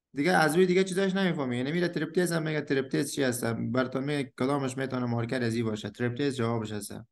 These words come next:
تریپتیز می‌تونه باشه. سیکت کی هست؟ سایتوکاین ریسپتور است یا سی دی یک صد هفده را می‌سازه. در ماستوسایتوزیس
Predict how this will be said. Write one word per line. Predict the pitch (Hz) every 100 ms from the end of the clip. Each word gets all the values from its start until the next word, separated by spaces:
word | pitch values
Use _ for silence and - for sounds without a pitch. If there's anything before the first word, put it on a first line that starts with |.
| _ _ -
تریپتیز | 139 147 143 - 117 113
می‌تونه | 107 104 107 101
باشه. | 101 - - _ _ _
سیکت | - 139 165 165 170
کی | 175
هست؟ | 175 180 196 208 - _
سایتوکاین | - 139 135 131 139 131
ریسپتور | 127 127 123 147 170
است | 190 185 - _
یا | 123 123
سی | 139
دی | 135 127
یک |
صد | 127
هفده | 117 113 135
را | 151
می‌سازه. | 156 156 160 165 180 185 - 120
در | 117
ماستوسایتوزیس | 139 143 127 117 113 110 139 147 165 170